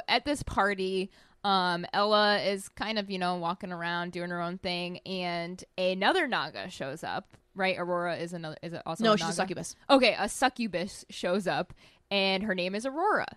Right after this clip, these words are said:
Speaker 2: Mm-hmm.
Speaker 1: Turns out Aurora is Naomi's ex-girlfriend.
Speaker 2: Super toxic.
Speaker 1: Bad, bad times. And Aurora threatens,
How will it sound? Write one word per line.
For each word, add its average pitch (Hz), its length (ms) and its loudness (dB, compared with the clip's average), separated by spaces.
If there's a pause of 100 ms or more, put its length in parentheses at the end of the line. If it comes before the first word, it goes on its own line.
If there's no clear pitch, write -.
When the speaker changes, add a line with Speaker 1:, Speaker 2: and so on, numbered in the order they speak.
Speaker 2:
Mm-hmm. 202 100 -4
Speaker 1:
Turns 254 320 2
out 254 180 8
Aurora 214 600 2
is 196 480 -4
Naomi's 175 640 -8 (100)
ex-girlfriend. - 680 -8
Speaker 2:
Super 220 340 0
toxic. 165 520 -2 (380)
Speaker 1:
Bad, 190 640 4
bad 165 260 0
times. 143 460 -10
And 202 160 -2
Aurora 262 400 6
threatens, 196 1120 -4